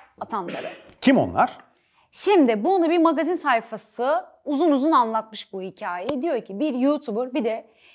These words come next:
Speaker 1: e, kendisi diğer konuşan da yani diğer adı çıkan insan da, e, onun partneri.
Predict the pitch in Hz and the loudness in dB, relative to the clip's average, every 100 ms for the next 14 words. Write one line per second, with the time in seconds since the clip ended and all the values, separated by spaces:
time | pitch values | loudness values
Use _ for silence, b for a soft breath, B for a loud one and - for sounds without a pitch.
0 | b - 214 208 294 285 226 220 240 285 | b -6 -6 -4 -2 -2 -2 -4 -8 -8
1 | _ b b - 320 285 233 214 202 - | _ b b 2 4 4 2 -4 -6 -6
2 | 202 175 269 339 - 185 180 311 269 247 | -6 2 2 2 -2 -4 4 6 6 4
3 | 262 247 - 262 233 226 247 233 190 233 | -2 -6 -6 -8 -6 -6 -6 -6 2 2
4 | 370 b b b - 247 254 - 311 294 | 2 b b b 0 2 2 2 2 2
5 | 392 269 254 220 196 170 | -2 -4 -6 -4 -6 -8